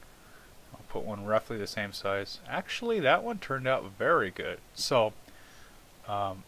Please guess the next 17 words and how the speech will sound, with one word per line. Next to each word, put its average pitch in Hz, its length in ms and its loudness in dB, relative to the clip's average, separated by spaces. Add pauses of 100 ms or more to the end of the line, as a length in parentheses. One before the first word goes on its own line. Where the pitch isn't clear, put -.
(140)
you 139 160 -2
can 123 180 -2
see 143 340 2
that, 113 220 0 (440)
uh, 101 340 -8 (1300)
it 127 80 -2
looks 135 260 0
a 135 40 0
little 139 200 2
bit 139 160 4
lighter. 127 360 6
The 104 100 -2
water's 110 420 4
not 117 260 0
so, 110 440 0 (340)
uh, 101 300 -4
s-, - 220 -10